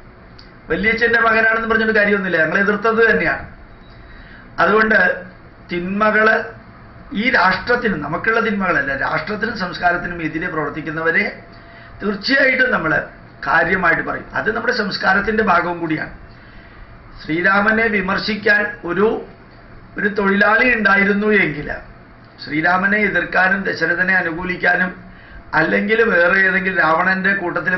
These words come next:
പ്രവർത്തിക്കാനും ബാലിയെ അനുകൂലിക്കാനും ഒക്കെ ആൾക്കാരുണ്ടായിരുന്നു. പക്ഷെ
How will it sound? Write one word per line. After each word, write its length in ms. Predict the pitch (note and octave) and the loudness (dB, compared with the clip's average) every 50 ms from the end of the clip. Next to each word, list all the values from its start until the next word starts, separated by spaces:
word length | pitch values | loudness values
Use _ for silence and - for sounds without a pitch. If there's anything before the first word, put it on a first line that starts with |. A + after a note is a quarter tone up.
| D#3+ | -2
പ്രവർത്തിക്കാനും 640 | E3+ E3 D#3+ D#3 D#3 F3 E3 D#3+ E3+ E3 E3 E3+ E3+ D#3 D#3 | -2 -2 -2 -2 -2 -6 -2 0 0 2 2 0 -4 -4 0
ബാലിയെ 400 | C#3+ D3 D#3 E3+ F3 F3+ F#3 F#3 F3 | 2 2 2 2 0 -2 0 0 0
അനുകൂലിക്കാനും 520 | E3+ E3+ D#3+ E3+ F3 - - F#3 F3+ F3+ F#3+ | 0 0 -4 -4 -6 -4 -2 -2 -2 -2 -2
ഒക്കെ 140 | F#3+ - G#3 | -4 -2 0
ആൾക്കാരുണ്ടായിരുന്നു. 880 | G#3 G3 - - F#3 F#3 F#3+ G3+ G3 F3+ F3 F3 F3 F3+ F3 E3+ D#3 - - - - - - - - - - - - - - - - - - - - - - - - - - | 0 0 0 0 0 0 2 0 0 2 2 2 2 0 -2 -4 -8 -10 -12 -18 -20 -20 -20 -20 -20 -20 -20 -20 -20 -20 -20 -20 -20 -20 -20 -20 -20 -20 -20 -20 -20 -8 -4
പക്ഷെ 220 | - F3+ - A3 | -2 0 2 2